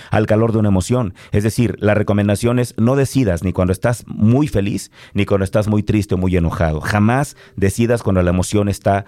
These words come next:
a tope o está fuera de control. Es, y esa parte me parece importante. Entonces, ¿por dónde arrancamos? Primero quiero decirte que soy una persona afortunada porque tengo amigos increíbles y cada vez que hacemos un tema, ahora he tomado la decisión de hacerlo así,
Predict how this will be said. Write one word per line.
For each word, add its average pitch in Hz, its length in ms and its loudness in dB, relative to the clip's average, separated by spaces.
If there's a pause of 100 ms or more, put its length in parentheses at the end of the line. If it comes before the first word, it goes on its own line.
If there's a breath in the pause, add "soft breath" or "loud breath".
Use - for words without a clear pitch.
(200 loud breath)
a 92 140 -2
tope 92 380 -2
o 80 140 0
está 92 360 -2
fuera 98 360 -2
de 87 140 -4
control. 82 420 -2 (280 loud breath)
Es, - 180 -4
y 110 160 2
esa 117 180 -2
parte 123 220 0
me 107 80 2
parece 95 260 0
importante. 80 640 -4 (400 loud breath)
Entonces, 127 340 0
¿por 139 180 0
dónde 180 200 0
arrancamos? 165 640 -2 (240 loud breath)
Primero 151 340 0
quiero 160 160 0
decirte 135 460 0
que 107 100 -2
soy 120 320 0
una 113 200 0
persona 107 300 0
afortunada 101 540 0
porque 90 200 -4
tengo 98 200 0
amigos 95 380 0
increíbles 87 680 -2 (320 loud breath)
y 95 320 4
cada 107 220 2
vez 107 180 0
que - 80 -2
hacemos 104 340 -2
un 107 120 0
tema, 110 340 0 (260)
ahora 95 640 2
he 98 120 0
tomado 101 400 0
la 92 80 2
decisión 90 420 0
de 98 60 2
hacerlo 98 280 0
así, 95 280 -4